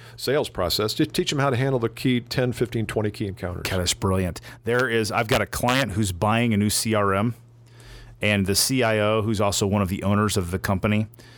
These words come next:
Speaker 2: uh, was looking at this, uh, C R M system that's customized for their industry.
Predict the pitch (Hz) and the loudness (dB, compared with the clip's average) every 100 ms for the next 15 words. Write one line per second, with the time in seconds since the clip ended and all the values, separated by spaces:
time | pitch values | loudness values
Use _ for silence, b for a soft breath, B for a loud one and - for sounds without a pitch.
0 | B B 92 92 90 - 101 107 95 107 | B B 0 2 2 0 0 0 2 0
1 | - 107 95 - 101 - 101 92 90 90 | 0 2 2 2 2 2 2 2 2 0
2 | - - 113 101 104 - 107 110 95 - | -2 0 2 2 2 2 2 2 2 2
3 | - 117 123 110 113 - 101 95 104 104 | 0 2 2 2 2 0 0 2 2 2
4 | - 120 | 2 0